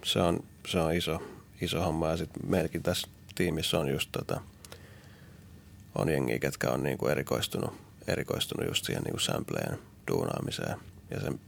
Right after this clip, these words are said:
se sit niinku auttaa, auttaa kyllä monin tavoin niinku eri sessioita, kun sulla on sit semmosia pohjia, mistä voit lähteä tekee artistin kanssa, että ei,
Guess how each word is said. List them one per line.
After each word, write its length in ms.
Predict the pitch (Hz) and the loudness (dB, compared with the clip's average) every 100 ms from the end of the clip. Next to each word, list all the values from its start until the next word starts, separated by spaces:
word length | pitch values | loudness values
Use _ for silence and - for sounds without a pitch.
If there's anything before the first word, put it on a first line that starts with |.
| - | -8
se 120 | - | -4
sit 220 | 95 - - | -4 -4 -4
niinku 200 | 82 - | 0 2
auttaa, 560 | 82 73 - - - - | 2 0 -2 -2 -2 0
auttaa 380 | 87 - - - | 0 0 -2 -2
kyllä 240 | 65 65 - - - - - - - - - - | -2 -4 -6 -16 -18 -18 -18 -18 -16 -16 -12 -2
monin 280 | - 71 - | 0 2 2
tavoin 400 | 78 67 62 55 | 2 2 0 0
niinku 220 | 57 - | -2 0
eri 160 | 65 | 0
sessioita, 460 | - 60 - - - | 0 -2 -2 -2 -4
kun 80 | - | -4
sulla 220 | - 50 | -2 0
on 60 | 50 | -2
sit 120 | - | -2
semmosia 380 | - - - - | -2 -2 -2 -2
pohjia, 360 | - 101 - - | -2 -2 -2 -2
mistä 220 | - - - | -4 -2 -2
voit 160 | 50 | -2
lähteä 440 | 50 - - - - - - - - - - - - | -2 -2 -2 -4 -6 -14 -18 -20 -20 -20 -18 -14 0
tekee 360 | 95 - 85 - - - | 0 2 0 -2 -6 0
artistin 460 | 85 - - - | 0 0 -4 -2
kanssa, 220 | - - | -2 -2
että 160 | - | -2
ei, 80 | - | -2